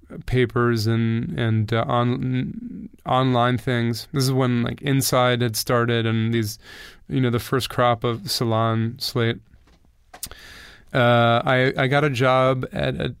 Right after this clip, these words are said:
a s-, a business newspaper called The Daily Deal, and then quickly moved from there to the New York Observer during the heyday of Peter Kaplan. I really wanted to write for The Observer. I had since, since college, and I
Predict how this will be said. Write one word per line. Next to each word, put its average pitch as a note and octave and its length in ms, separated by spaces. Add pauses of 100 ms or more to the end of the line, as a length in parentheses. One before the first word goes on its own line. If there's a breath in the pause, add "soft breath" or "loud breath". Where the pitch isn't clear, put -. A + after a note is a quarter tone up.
(100)
a - 80
s-, - 260
a C#3 80
business C3+ 580
newspaper G#2+ 480
called A2 300
The G#2+ 80
Daily A#2 420
Deal, A2 560 (140)
and C3+ 180
then C3 140
quickly C#3+ 340
moved C3+ 300
from B2+ 220
there A#2+ 260
to A#2+ 160
the A2+ 100
New A#2+ 100
York A#2+ 200
Observer B2 640 (680 loud breath)
during A#2 400
the A2+ 240
heyday A2+ 380
of G#2+ 160
Peter G#2+ 240
Kaplan. A#2+ 520 (640 loud breath)
I D#3 60
really D#3+ 260
wanted C#3 280
to C3+ 100
write B2 320
for B2 140
The A#2 160
Observer. A2+ 440
I A#2 100
had A2+ 280
since, A2+ 260
since - 540
college, A2 580 (120)
and A#2+ 320
I A2+ 480